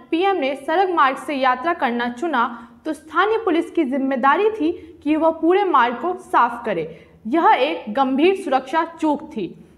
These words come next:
उन्होंने कहा, हालांकि एक अन्य अधिकारी ने कहा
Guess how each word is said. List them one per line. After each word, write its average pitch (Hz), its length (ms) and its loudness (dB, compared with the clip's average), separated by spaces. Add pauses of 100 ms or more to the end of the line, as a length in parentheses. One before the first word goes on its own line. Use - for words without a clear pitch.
(120)
उन्होंने 392 340 0
कहा, 302 280 2 (200)
हालांकि 339 500 2 (100)
एक - 300 -4
अन्य 370 180 0
अधिकारी 294 540 0
ने 294 140 -6
कहा 294 380 0